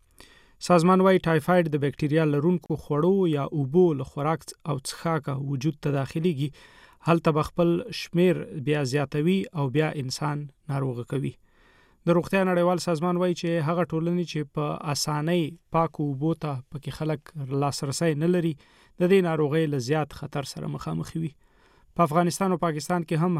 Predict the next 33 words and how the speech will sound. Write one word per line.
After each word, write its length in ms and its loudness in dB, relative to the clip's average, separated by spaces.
هر 120 0
کال 180 -2
ګڼ 160 2
وګړي 420 -2
په 100 2
ستره 260 -2
تبه 200 -4
اخته 280 -12
کیږي. 280 -6
روغتیا 300 2
پالان 300 2
وایي 180 2
چې 140 -6
د 160 -10
دې 180 2
ناروغۍ 480 0
علاج 320 -2
اسانه 380 -2
دی، 80 0
خو 240 -4
دبلیو 400 -2
ایچ 120 -4
او 120 2
وایي 360 -2
چې 160 -6
که 160 -4
په 60 -2
بکټریا 560 -2
کې 120 -4
د 80 -2
دواګانو 560 -2
ضد 140 -4
مقاومت 640 -4